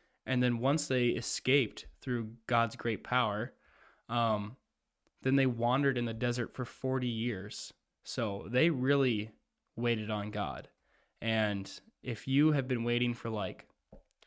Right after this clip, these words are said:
two days, I mean, come on. Um, okay, I, I can't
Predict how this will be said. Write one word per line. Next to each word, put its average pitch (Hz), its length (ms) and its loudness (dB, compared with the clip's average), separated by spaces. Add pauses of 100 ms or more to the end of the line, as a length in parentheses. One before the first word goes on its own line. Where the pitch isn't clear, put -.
(460)
two 127 300 0
days, 110 720 0 (240)
I 120 120 -4
mean, 110 420 -2 (760)
come 123 180 0
on. 101 400 -2 (320)
Um, 101 400 0 (240)
okay, 101 400 -2
I, 110 260 0
I 117 140 0
can't 120 400 -4